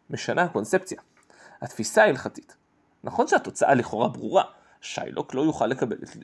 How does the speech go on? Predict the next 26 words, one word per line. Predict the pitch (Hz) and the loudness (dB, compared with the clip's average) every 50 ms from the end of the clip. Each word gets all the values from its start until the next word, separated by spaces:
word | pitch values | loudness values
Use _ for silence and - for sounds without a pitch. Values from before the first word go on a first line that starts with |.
| - - | -8 -8
את | 143 139 | -6 -4
ליטרת | 147 139 147 - - - | -6 -6 -6 -8 -10 -8
השומן | 127 - - 196 262 254 208 | -4 -2 0 0 2 0 0
שלו. | - 127 - - - _ _ _ _ _ | 0 -2 -4 -4 -8 _ _ _ _ _
אך | - - - 143 | -20 -10 -6 -6
השאלה | 139 - - 202 349 | -6 -4 -4 -2 -2
שמטרידה | - - 196 143 139 156 156 156 240 | -2 -2 -2 -4 -4 -4 -4 -2 -2
את | 202 - | -2 -2
הרב | 127 123 117 | -2 -2 -2
זבין | 127 127 135 185 185 151 135 127 131 127 | -4 0 2 2 2 4 2 0 0 -2
ושבה | 127 - 127 131 170 | -4 -4 -2 -2 -2
פתחנו, | 170 135 120 - 190 208 - 170 156 170 180 - _ - - - - - _ _ _ - | -2 -2 -2 0 -2 -2 -2 -2 -6 -6 -6 -8 _ -20 -20 -20 -20 -20 _ _ _ -4
אינה | 135 143 156 185 240 269 269 | -4 -2 0 0 0 2 2
האם | 220 185 196 190 | 2 0 0 0
שיילוק | 170 - - - - - - - 156 160 160 170 - - - | -2 -6 -10 -14 -10 -8 -6 -4 -2 -2 -2 -4 -4 -6 -8
יוכל | 135 123 - - 143 143 | -8 -6 0 2 4 4
לקבל | 139 135 135 - - 123 110 110 110 120 151 120 - | 4 2 -4 -6 -6 -6 -6 -2 0 0 2 0 0
את | - - - | -4 -12 -16
השומן, | - - - - - - - _ _ _ _ _ _ _ _ _ _ _ _ - | -16 -16 -16 -16 -16 -18 -18 _ _ _ _ _ _ _ _ _ _ _ _ -2
אלא | 143 139 123 | 0 2 2
האם | 135 214 240 | 2 2 0
העסקה | 226 196 214 - - - - - - | 0 -2 -2 -4 -4 -6 -6 -8 -8
תקפה | - - 190 180 - - | -4 -2 -2 -2 -2 -2
מבחינה | 123 131 135 135 156 147 | -4 -4 -4 -2 0 0
הלכתית. | 175 170 208 202 - - - - - - _ _ _ _ _ _ _ _ _ _ _ _ _ _ _ _ _ _ _ _ _ _ _ _ _ _ - | 0 0 -2 -2 -2 -4 -6 -8 -12 -20 _ _ _ _ _ _ _ _ _ _ _ _ _ _ _ _ _ _ _ _ _ _ _ _ _ _ -10
אה, | 123 113 | -10 -10